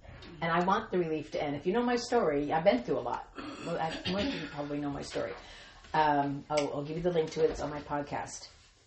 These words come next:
But we should desire relief not for my sake and my everything to be happy, but for that God's name would be made great.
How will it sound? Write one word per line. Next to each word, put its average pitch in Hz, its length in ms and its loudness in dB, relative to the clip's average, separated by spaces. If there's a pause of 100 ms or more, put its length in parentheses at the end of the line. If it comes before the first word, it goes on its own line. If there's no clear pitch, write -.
(800)
But 196 120 4
we 233 100 6
should 254 180 2
desire 220 380 4
relief 208 340 -2
not 190 180 0
for 226 80 -4
my 196 500 0
sake 226 400 -2 (180)
and 160 120 -10
my 170 280 -4
everything 185 400 -2
to 185 80 0
be 185 100 0
happy, 185 540 -6 (180)
but - 140 -6
for 165 100 -2
that - 240 0
God's 156 300 6
name 156 160 -6
would 147 80 -6
be 147 120 -6
made 139 280 -6
great. 135 280 -6